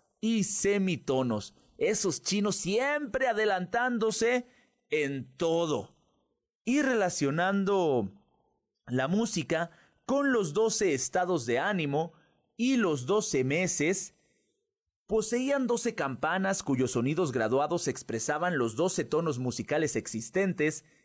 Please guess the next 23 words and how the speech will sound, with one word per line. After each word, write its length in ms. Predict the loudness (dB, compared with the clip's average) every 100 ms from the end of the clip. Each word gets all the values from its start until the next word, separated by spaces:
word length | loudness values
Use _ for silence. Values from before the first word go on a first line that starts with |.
| _
en 160 | -4 -2
aquella 440 | -2 -2 0 0
cultura. 580 | -2 -4 -2 -2 -2 -6 _ -20 _ _ _ -4
Los 420 | 0 2 0 0
arqueos 720 | -2 -4 -2 0 2 2 -2 -2
o 160 | 0
griegos 540 | 0 0 0 2 0 0
de 100 | 0
la 80 |
Edad 220 | 0 0 0
Dorada 400 | 0 2 0 0
relacionaban 640 | 0 -2 -2 -2 -2 -2
música, 640 | 0 0 0 -2 -2 -4 -8 _ _ -2
poesía 720 | 2 2 0 0 0 -2 -4 -2
e 140 | 0
historia, 720 | 0 -2 0 0 2 0 -2 -8 _ _ _ _ _ _ -4
y 140 | -2
mediante 440 | 0 0 0 0
esas 300 | 0 0 0
artes 380 | 0 -2 -2 -4
familiarizaban 720 | -2 0 0 0 0 0 0 -2
al 120 | -4
pueblo 540 | 0 0 2 2 0